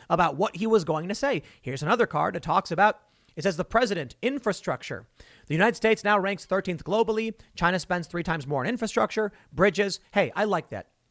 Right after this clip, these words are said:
My respect to Joe Biden for focusing on infrastructure. A lot of gun rights people were angry. "When are you gonna talk about gun rights?" And Joe Biden's like, "Nah, we're gonna do infrastructure." I agree.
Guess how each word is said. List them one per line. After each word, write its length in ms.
My 200
respect 420
to 60
Joe 200
Biden 260
for 80
focusing 320
on 80
infrastructure. 600
A 60
lot 100
of 120
gun 180
rights 240
people 260
were 120
angry. 420
"When 120
are 40
you 40
gonna 120
talk 240
about 240
gun 180
rights?" 240
And 80
Joe 140
Biden's 200
like, 140
"Nah, 180
we're 80
gonna 100
do 140
infrastructure." 640
I 80
agree. 420